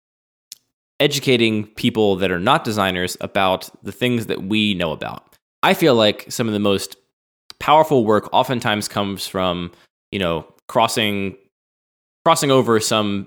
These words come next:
some threshold between industries, between expertises, between knowledges. And, you know, if, if we, for example, could somehow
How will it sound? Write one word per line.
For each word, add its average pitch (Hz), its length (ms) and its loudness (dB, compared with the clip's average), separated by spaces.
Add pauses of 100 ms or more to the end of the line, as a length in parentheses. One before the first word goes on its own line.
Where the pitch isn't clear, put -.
some 107 200 -4
threshold 69 500 -4
between 92 460 -8
industries, 151 580 0
between 107 280 -4
expertises, 156 640 0
between 107 280 -6
knowledges. 131 560 2 (360)
And, 107 360 0
you 123 120 0
know, 92 240 0 (280)
if, 139 240 0
if 127 160 2
we, 180 240 4
for 156 160 4
example, 117 340 2
could 104 380 0
somehow 101 560 0